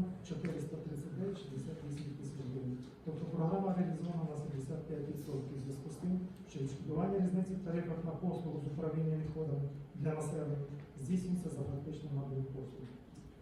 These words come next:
Наступна програма підвищення енергоефективності та зменшення споживання енергоресурсів об'єктів комунальної власності Кожевської селищної територіальної громади на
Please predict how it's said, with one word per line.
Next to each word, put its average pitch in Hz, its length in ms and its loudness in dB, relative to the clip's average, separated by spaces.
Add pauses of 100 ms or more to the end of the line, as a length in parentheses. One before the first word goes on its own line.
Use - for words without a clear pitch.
(600)
Наступна 190 380 2
програма 185 420 10
підвищення 165 440 4 (140)
енергоефективності 151 880 4
та 160 120 0
зменшення 160 440 2
споживання 147 500 2 (160)
енергоресурсів 143 760 4 (400)
об'єктів 165 440 4
комунальної 160 360 4
власності 160 440 2
Кожевської 143 580 -2
селищної 143 420 0
територіальної 143 480 0
громади 139 320 4 (380)
на 156 40 4